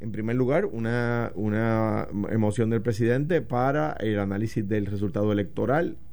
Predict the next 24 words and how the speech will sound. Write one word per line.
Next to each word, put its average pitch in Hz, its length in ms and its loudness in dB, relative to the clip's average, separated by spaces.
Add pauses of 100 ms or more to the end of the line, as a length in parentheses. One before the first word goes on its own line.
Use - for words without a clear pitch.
eh, 101 280 0 (140)
que 98 120 -2
va 98 180 2
a 113 60 0
incluir 113 560 2
ir 113 200 0
a 113 40 2
hablar 98 400 0
a 107 100 -2
la 92 120 2
base 104 280 0
del 107 160 2
partido, 127 500 0
empezar 107 460 -2
ya 98 260 -2
este 113 320 2
año, 107 280 0
no 95 160 2
el 117 80 2
año 135 180 2
que 107 100 2
viene, 95 300 2 (580)
este 143 300 6
año. 82 280 -4